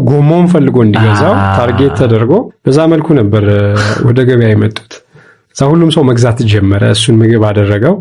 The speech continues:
Speaker 1: የቅባት እህሎችን ደግሞ ኤክስፖርት እንድናደርግ እድል መጣ። የቅባት እህል የሚያመርተው ሰው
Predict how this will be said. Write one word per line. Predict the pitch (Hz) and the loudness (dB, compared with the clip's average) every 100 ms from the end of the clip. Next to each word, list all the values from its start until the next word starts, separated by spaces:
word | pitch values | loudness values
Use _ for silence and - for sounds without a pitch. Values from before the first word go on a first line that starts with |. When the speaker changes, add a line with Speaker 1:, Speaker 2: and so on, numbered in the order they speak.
| - | -4
Speaker 1:
የቅባት | 123 131 143 143 | -4 -2 -2 0
እህሎችን | 139 131 127 127 120 | 0 0 0 0 0
ደግሞ | 120 190 | 2 0
ኤክስፖርት | 143 - - 139 143 | 0 -4 -2 -2 0
እንድናደርግ | 120 110 107 104 117 117 | 0 2 0 0 0 0
እድል | 107 117 107 | 0 0 2
መጣ። | 104 - 202 254 - _ - | 0 -2 -4 -4 -12 _ -6
የቅባት | 143 143 147 147 | -6 -2 -2 0
እህል | 147 139 | 0 2
የሚያመርተው | 127 135 135 131 139 117 | 2 2 0 0 0 -2
ሰው | 180 | 0